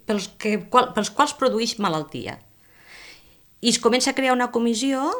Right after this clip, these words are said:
que és la comissió que estudia els determinants de salut. I es comencen a crear teories que parlen dels determinants de salut.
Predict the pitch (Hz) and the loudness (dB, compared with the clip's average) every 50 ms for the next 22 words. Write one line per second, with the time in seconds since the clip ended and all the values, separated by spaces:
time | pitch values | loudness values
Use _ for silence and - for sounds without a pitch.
0 | - - - 240 233 220 220 220 208 208 208 208 196 196 233 247 247 254 294 320 | -2 -2 0 0 2 2 0 0 0 0 0 0 0 0 0 0 0 0 0 0
1 | - 233 - - - 220 220 202 220 220 - 240 226 220 208 202 196 190 185 180 | -2 -4 -4 -4 -6 -4 -2 -2 -2 0 -2 -2 -2 -2 -2 -2 -2 -2 -2 -2
2 | 175 180 185 175 - 175 156 123 117 127 - - - _ _ _ _ _ - 220 | -4 -4 -6 -6 -6 -6 -6 -8 -10 -12 -14 -18 -20 _ _ _ _ _ -2 -2
3 | 196 - - 202 190 202 202 208 226 226 220 220 214 220 214 208 214 220 214 208 | -2 -2 -2 -2 -2 -2 -2 -2 -2 -2 -2 0 0 2 2 2 2 2 0 0
4 | 226 240 247 240 262 339 - - - - - 180 170 175 190 220 214 208 - - | 0 -2 -2 -2 -2 -2 -4 -4 -4 -2 0 0 0 0 -2 -2 -4 -4 -6 -8
5 | 180 170 - 165 156 156 143 147 143 147 143 143 143 - - 135 131 - - - | -8 -6 -6 -6 -6 -6 -6 -6 -6 -8 -8 -10 -10 -12 -12 -14 -16 -20 -20 -20
6 | - | -20